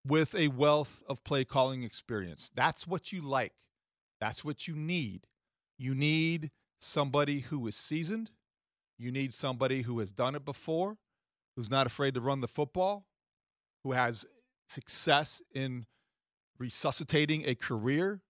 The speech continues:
in Geno Smith. Three one two, six forty-four, six seven six seven. What do you think? The Bears interviewed nine offensive coordinator candidates. The tenth, they were blocked from doing. Kellen Moore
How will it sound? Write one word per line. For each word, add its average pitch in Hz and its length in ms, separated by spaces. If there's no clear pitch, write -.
in 123 160
Geno 135 280
Smith. 156 580
Three 202 160
one 214 180
two, 190 220
six - 260
forty-four, 160 560
six - 300
seven 143 320
six - 260
seven. 131 280
What 147 200
do 202 60
you 180 80
think? 233 360
The 143 60
Bears 185 400
interviewed 165 400
nine 160 320
offensive 156 420
coordinator 120 480
candidates. 95 640
The 135 120
tenth, - 580
they 135 140
were 151 100
blocked 147 360
from 156 220
doing. 135 280
Kellen 143 300
Moore 147 320